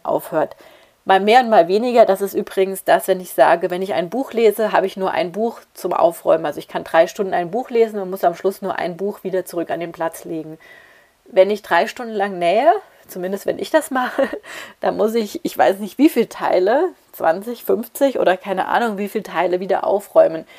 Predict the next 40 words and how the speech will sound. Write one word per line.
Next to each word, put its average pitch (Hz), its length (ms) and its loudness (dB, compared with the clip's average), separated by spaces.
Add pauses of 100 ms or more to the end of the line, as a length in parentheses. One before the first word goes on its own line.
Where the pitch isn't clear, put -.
(240)
weil 165 160 4
dann 196 180 -2
liegt 214 180 2
hier 196 240 2
wirklich 190 400 0 (140)
alles 185 320 -2
durcheinander. 151 680 -4 (380)
Also 269 240 0
das 190 180 0
heißt, 202 240 2
man - 140 -4
kann 196 180 -4
auch 190 120 -2
nicht 185 160 -8
immer 190 220 0
sagen, 175 600 0
Nachbereitung 175 760 0
ist 165 120 -6
immer 185 200 -4
nur 165 200 -4
ein 151 160 -6
Teil 190 320 0
oder 175 140 4
ist 180 140 -2
immer 190 220 -4
nur 180 180 0
am 170 120 -2
Tag 170 340 0
so 180 140 -2
und 175 120 -4
so 175 100 -8
viel 170 200 -6
Stück, 294 260 -2 (420)
sondern 185 320 4
es 202 160 -8
kommt 190 200 -4
einfach 175 340 -4
wirklich 180 240 -8
drauf - 300 -6
an, 196 280 0